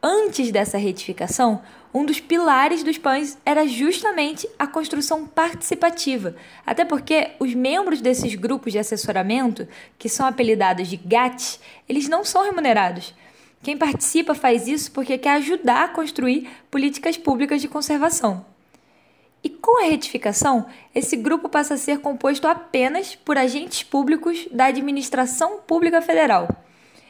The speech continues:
até o limite de cinco membros, e convidados. Mas não há clareza sobre como será feito esse convite às instituições, que antes eram presença obrigatória nos grupos. O Eco entrou em contato com o I C M bio, que não respondeu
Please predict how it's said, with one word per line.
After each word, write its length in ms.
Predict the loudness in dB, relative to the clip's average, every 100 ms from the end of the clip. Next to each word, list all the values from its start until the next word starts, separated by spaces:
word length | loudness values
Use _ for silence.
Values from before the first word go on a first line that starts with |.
| -6
até 260 | -2 0 2
o 40 |
limite 340 | 4 2 0 -2
de 100 | -2
cinco 400 | -2 -4 -8 -4
membros, 480 | 0 2 0 -4 -12 _ _ _ _ _ _ _ _ 2
e 220 | 6 6
convidados. 920 | 6 4 4 4 4 2 -2 -8 -14 -20 _ _ _ _ _ -4
Mas 120 | 0
não 120 | 2
há 80 | 2
clareza 720 | 2 4 6 6 4 2 0
sobre 260 | 0 0 0
como 300 | 2 2 4
será 200 | 2 2
feito 220 | 2 0
esse 140 | -2 0
convite 500 | 0 2 4 4 2
às 120 | -2
instituições, 840 | -4 -4 -2 -2 -2 -4 -8 -14 -20 _ 0
que 100 | 0
antes 220 | 2 2
eram 220 | 2 4
presença 420 | 2 0 0 0
obrigatória 640 | 0 4 4 6 4 6 2
nos 140 | 0
grupos. 480 | -2 -6 -8 -16 -18 _ _ _ _ _ _ _ -16 0
O 100 | 4
Eco 220 | 4 2
entrou 300 | -2 0 0
em 60 | 0
contato 380 | 0 2 2
com 60 | 0
o 20 |
I 40 | 0
C 140 | 2
M 120 | 2
bio, 180 | 0 -4
que 120 | -2
não 160 | -2 -2
respondeu 580 | -2 -2 0 4 4